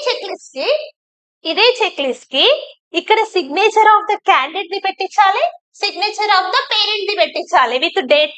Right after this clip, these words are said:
తో. మనకి ఏ సైజ్ ఎక్కడ ఉన్నాము అని. నెక్స్ట్ ఇక్కడ ఫస్ట్, నెక్స్ట్ provisional admission letter from the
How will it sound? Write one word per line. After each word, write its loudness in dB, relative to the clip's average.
తో. 2
మనకి -4
ఏ 0
సైజ్ 0
ఎక్కడ 0
ఉన్నాము 0
అని. -10
నెక్స్ట్ -2
ఇక్కడ 0
ఫస్ట్, -2
నెక్స్ట్ -2
provisional 0
admission -2
letter -2
from -4
the 0